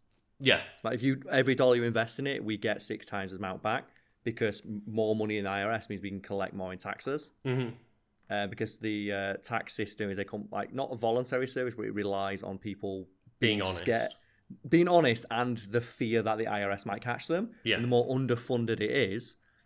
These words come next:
Speaker 2: the less likely they are to be able to catch you.
Speaker 1: Mm-hmm.
Speaker 2: So it's like, it's an honor system,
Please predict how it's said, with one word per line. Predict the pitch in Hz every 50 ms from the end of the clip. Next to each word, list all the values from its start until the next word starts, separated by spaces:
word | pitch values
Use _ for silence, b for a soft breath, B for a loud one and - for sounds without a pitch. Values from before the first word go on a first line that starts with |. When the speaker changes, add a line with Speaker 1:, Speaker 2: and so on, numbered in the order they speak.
| _ _ -
Speaker 2:
the | - 113
less | 113 113 110 110 -
likely | 117 110 104 104 107 104
they | 101
are | 101 101
to | - - 107
be | - _ - 120 110
able | 107 107 104 107 104
to | - 113
catch | - - 113 110 - - -
you. | 139 147 190 202 202 - _ _ 127
Speaker 1:
Mm-hmm. | 123 123 120 107 95 - - _ _ _ _ _ _ _ _ _ _
Speaker 2:
So | - 120
it's | 110 110
like, | 120 117 -
it's | 123 110 -
an | 123 110
honor | - 127 127 123 117
system, | 117 - 110 104 - - - 95 85 -